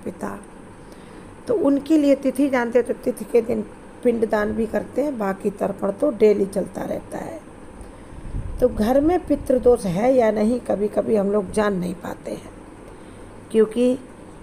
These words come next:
कभी कुंडली या बर्थ डेट नहीं मालूम होती, कुंडली नहीं होती है तो ठीक से पता नहीं हो पाता। लेकिन फिर भी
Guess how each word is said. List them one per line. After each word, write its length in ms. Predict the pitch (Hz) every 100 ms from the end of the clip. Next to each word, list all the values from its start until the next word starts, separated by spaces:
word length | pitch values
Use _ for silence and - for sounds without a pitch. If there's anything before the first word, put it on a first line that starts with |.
| - - -
कभी 220 | 185 214
कुंडली 580 | 208 220 208 202 208 220
या 120 | 202
बर्थ 380 | 196 202 196 202
डेट 280 | 208 202 202
नहीं 160 | 202
मालूम 320 | 196 196 202 202
होती, 280 | 196 -
कुंडली 480 | 202 196 196 202 202
नहीं 220 | 196 196
होती 320 | 196 190 190 208
है 80 |
तो 180 | 202 262
ठीक 300 | 247 247 233
से 120 | 277
पता 300 | 277 226 208
नहीं 160 | 190 185
हो 80 | 170
पाता। 320 | - 196 202
लेकिन 320 | 226 220 226
फिर 240 | - 240 214
भी 200 | 208